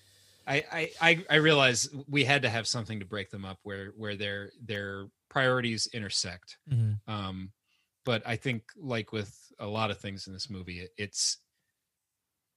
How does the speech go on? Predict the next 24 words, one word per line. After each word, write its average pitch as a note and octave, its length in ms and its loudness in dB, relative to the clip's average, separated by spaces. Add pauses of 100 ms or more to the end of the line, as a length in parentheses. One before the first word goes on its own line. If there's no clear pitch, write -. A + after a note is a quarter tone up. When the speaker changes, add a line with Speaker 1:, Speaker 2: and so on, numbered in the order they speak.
(340)
Speaker 1:
it's - 160 -6
not D#3 180 4
super B2 320 0
thought G#2 280 -2
out. G2+ 200 0
It's G2+ 120 -8
just - 160 -6
like, G#2 160 -4
okay, G#2+ 540 -2
he C#3 180 -2
wants C3+ 260 0
to B2+ 80 -4
do A2 220 -4
dinner A2 400 -4
on G2+ 80 -4
Christmas, G2 440 -6
so F2+ 300 -4
that's G2 300 -6
the, - 200 -16
that's B2+ 280 0
the A#2+ 120 -10
straw G#2 320 -4
that G2 140 -10
breaks - 460 -6